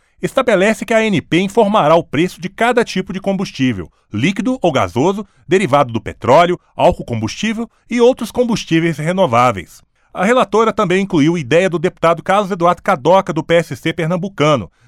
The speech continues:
de obrigar a divulgação no site da A N P de todos os tributos incidentes no preço final dos combustíveis comercializados no varejo, I C M S cobrado pelos estados e as contribuições cobradas pela União, como a cid,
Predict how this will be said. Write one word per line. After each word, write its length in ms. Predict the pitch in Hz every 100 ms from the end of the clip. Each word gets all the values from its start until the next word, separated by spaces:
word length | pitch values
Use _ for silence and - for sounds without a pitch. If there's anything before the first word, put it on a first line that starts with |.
| -
de 100 | 123
obrigar 300 | 131 127 143
a 40 |
divulgação 540 | 127 170 170 - 214
no 120 | 226 175
site 320 | - 131 110
da 80 | 110
A 60 |
N 120 | 117 151
P 280 | 170 185 - _ -
de 120 | 170
todos 400 | - 214 240 208
os 120 | 208
tributos 480 | 240 202 139 185 180
incidentes 500 | 180 214 127 147 -
no 100 | 202
preço 240 | 147 151
final 380 | - 202 160 190 _ -
dos 140 | 214
combustíveis 720 | - 240 240 175 - 143 156 -
comercializados 920 | 196 214 185 - 175 117 104 127 127
no 60 |
varejo, 560 | 147 170 131 139 101 82 _ _ _ -
I 80 | 113
C 140 | -
M 120 | 131 117
S 260 | 165 -
cobrado 440 | - 139 107 104 101
pelos 220 | 127 139
estados 540 | 185 - 196 208 - _ _ _
e 120 | 220
as 140 | 247 -
contribuições 800 | 240 269 254 220 190 - 185 -
cobradas 500 | 208 156 170 180 -
pela 200 | 190 208
União, 340 | 208 170 143 _ _ -
como 180 | 135
a 60 | 120
cid, 500 | - - 190 220 226